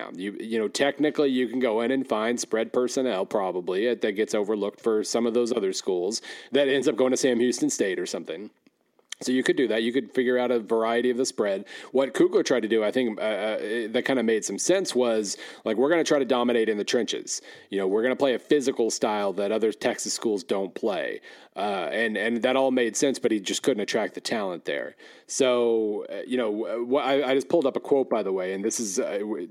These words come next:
just to kinda summarize the hard job aspect of it. Uh, Gabe Franklin, safeties coach at Boise State. I talked to him when I did my Boise's,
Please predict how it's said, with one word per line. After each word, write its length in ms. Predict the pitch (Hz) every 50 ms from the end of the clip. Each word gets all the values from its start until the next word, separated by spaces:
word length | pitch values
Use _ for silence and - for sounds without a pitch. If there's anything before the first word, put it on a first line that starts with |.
| - -
just 200 | 120 110 - -
to 120 | 120 110
kinda 220 | 101 - 120 110 101
summarize 480 | - - 120 113 107 107 107 101 -
the 80 | - 95
hard 320 | - - 123 110 107 98 87
job 260 | 110 104 104 104 95
aspect 440 | 98 90 90 - - 92 85 - -
of 140 | 85 78 82
it. 100 | 85 -
Uh, 180 | - 101 98 98
Gabe 280 | 101 110 143 160 - -
Franklin, 420 | 156 156 147 - - 92 87 87
safeties 440 | - - 135 131 127 - 135 117 -
coach 180 | - 123 101
at 80 | - 98
Boise 240 | 117 113 110 95 98
State. 240 | - - 110 101 98
I 60 | 95
talked 240 | - 110 110 110 -
to 80 | 120
him 120 | 113 110 110
when 120 | 107 107
I 120 | 104 101
did 200 | 98 92 113 104
my 100 | 107 101
Boise's, 460 | 92 90 107 104 104 101 98 92 85